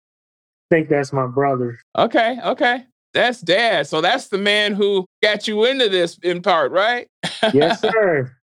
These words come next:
Speaker 2: That must be pretty cool being able to work with your dad like that, huh?
Speaker 1: Oh, yeah, most definitely. It's definitely a blessing that my dad has been here for me. And he's been a big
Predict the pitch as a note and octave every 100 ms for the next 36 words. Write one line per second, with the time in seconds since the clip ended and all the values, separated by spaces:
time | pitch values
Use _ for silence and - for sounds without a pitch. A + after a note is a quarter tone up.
0 | - G#3+ B3 B3+ F#3+ F#3+ - E3+ D3 E3+
1 | D#3 D3+ D#3 D#3 D3 C#3 C#3 D3 D3 D3
2 | C#3+ B2+ C#3+ F3 C3 G#2+ A2+ A2+ G#2 B2+
3 | C3 D3+ _ _ _ _ _ - G3+ G3+
4 | F#3 E3+ D#3+ F3 E3 C#3+ D#3+ E3+ D3 C3
5 | A#2+ A2+ _ _ - C#3 D3+ E3 E3+ D#3+
6 | C#3+ C3 D3 D3 C#3 C#3+ C#3 C3+ C3 _
7 | _ _ C#3 C3+ C3+ C3 B2 C3 C#3 C3+
8 | B2+ B2 A#2 - - C#3 C#3 C3+ C3 B2+
9 | B2+ C3 B2+ B2 B2 B2 A#2+ A2 A2 _
10 | _ _ _ _ _ G3 G#3 G3+ G#3 F3+
11 | D#3 F#3 F#3+